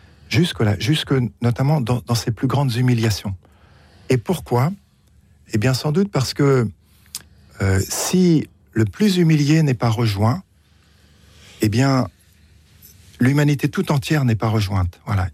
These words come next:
Il commence par celui qui est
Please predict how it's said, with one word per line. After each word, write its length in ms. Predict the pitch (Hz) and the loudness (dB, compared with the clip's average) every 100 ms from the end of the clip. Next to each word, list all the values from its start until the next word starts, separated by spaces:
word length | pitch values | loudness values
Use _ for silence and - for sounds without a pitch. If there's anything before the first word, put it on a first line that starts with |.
| - | -4
Il 160 | 120 | -2
commence 560 | - 165 196 214 - - - | 0 2 2 0 -2 -8 -4
par 140 | 127 | -4
celui 520 | - 143 135 156 208 - _ _ _ - - | -2 -2 0 0 0 -4 _ _ _ -20 -10
qui 240 | - 135 | 0 2
est 280 | 151 160 | 4 2